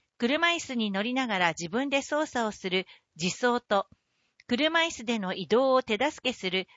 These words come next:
介助を体験していただきました。自走では、左右違った操作をするのが難しいといった声や、介助は想像しているより押す力が必要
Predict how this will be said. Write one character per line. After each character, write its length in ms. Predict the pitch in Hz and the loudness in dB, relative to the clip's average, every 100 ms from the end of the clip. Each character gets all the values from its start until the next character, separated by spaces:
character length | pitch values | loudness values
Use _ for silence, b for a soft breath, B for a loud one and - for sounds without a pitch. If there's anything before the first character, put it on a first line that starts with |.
| b - | b -8
介 240 | 269 330 311 | 0 0 0
助 160 | 247 | -2
を 160 | 190 175 | 0 -2
体 260 | - 196 | -2 -2
験 220 | 208 202 214 | 0 -2 -2
し 80 | |
て 100 | - | -4
い 60 | 196 | -4
た 100 | 190 | -4
だ 100 | 190 | -6
き 120 | - | -8
ま 100 | 180 | -10
し 80 | - | -6
た。 220 | 165 151 _ _ _ _ _ _ _ _ _ _ _ _ - | -6 -6 _ _ _ _ _ _ _ _ _ _ _ _ -10
自 180 | 160 196 277 | -4 -2 2
走 160 | 262 | 2
で 120 | 240 208 | 2 2
は、 200 | 185 185 B B - | 2 0 B B 2
左 300 | 294 320 262 | 4 4 2
右 60 | |
違 20 | 220 - 202 262 | 0 -2 0 0
っ 40 | - | 0
た 120 | 294 | 0
操 200 | 320 311 | 2 0
作 220 | 285 233 | 0 -2
を 60 | 208 | -2
す 140 | - | -4
る 120 | 214 | -2
の 140 | 220 185 | 0 0
が 120 | 170 | -2
難 400 | 156 165 226 247 | -4 -6 -6 -6
し 140 | - 240 | -6 -2
い 220 | 220 - _ - | -4 -4 _ 0
と 80 | 208 | 0
い 40 | |
っ 60 | 202 | 2
た 140 | 214 | -2
声 260 | 202 208 185 | 0 0 2
や、 220 | 156 160 b b b b b - | 0 -2 b b b b b 0
介 220 | 262 254 | 4 4
助 120 | 220 | 4
は 220 | 180 185 185 b b | 2 2 0 b b
想 320 | - - 277 302 | -8 4 4 6
像 200 | 294 302 | 2 2
し 100 | - | 0
て 200 | 285 294 | 0 0
い 60 | |
る 100 | 285 | 0
よ 160 | 233 208 | 0 0
り 220 | 185 - - | -2 -4 -6
押 180 | 180 - | -8 -8
す 120 | - | -8
力 380 | - - 302 311 | -2 0 2 2
が 120 | 294 | 0
必 300 | 233 - - | -2 -6 -6
要 320 | 208 196 190 | 0 2 2